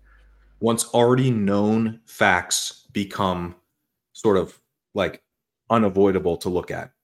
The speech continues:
That's all that's gonna happen. It's not new information. We're not even, like, speculating. Like, things that, like, the injury timeline that experts are putting out there basically,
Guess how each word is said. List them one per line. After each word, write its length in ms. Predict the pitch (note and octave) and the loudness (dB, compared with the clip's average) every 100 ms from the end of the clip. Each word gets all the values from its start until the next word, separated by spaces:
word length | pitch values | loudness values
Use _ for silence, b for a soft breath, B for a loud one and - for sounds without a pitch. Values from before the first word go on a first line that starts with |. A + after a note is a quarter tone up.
| _ _ _ _ _ _ _ | _ _ _ _ _ _ _
That's 200 | A#2 A#2 | 0 4
all 160 | A2 G2+ | 2 2
that's 140 | F#2 | 0
gonna 140 | G2 | -2
happen. 120 | F2+ - | -2 -2
It's 100 | B2 | 0
not 220 | B2+ A#2+ | 0 4
new 160 | B2 | 4
information. 640 | A#2 A2+ F#2+ F#2+ - F#2 - _ | 4 0 0 0 -2 -8 -10 _
We're 80 | A2 | 0
not 160 | B2 B2 | 2 4
even, 160 | A2+ | 2
like, 140 | G2 F#2+ | 2 -2
speculating. 580 | - F#2 - D2+ D#2+ E2+ | -2 -4 -4 -10 -10 -12
Like, 160 | E2 | -6
things 320 | - B2+ A#2+ | 0 2 2
that, 180 | - F#2 | 0 -2
like, 280 | G2 E2+ - _ _ _ _ _ _ | -2 -4 -6 _ _ _ _ _ _
the 80 | - | -6
injury 320 | C#3 C3 A#2+ | -2 2 2
timeline 800 | - G#2 G2+ G2 F#2+ F#2 F#2 F#2 - _ - | 0 -2 -2 0 0 0 -4 -6 -14 _ -8
that 120 | F#2 | -2
experts 400 | A2 - G#2 - | -2 0 -2 -2
are 60 | G2 | -4
putting 260 | G2+ F#2 | -2 -2
out 200 | F2+ F2 | -4 -6
there 180 | F2 E2 | -4 -4
basically, 680 | F#2 F2+ - F2 E2 D#2 | -4 -6 -6 -6 -6 -8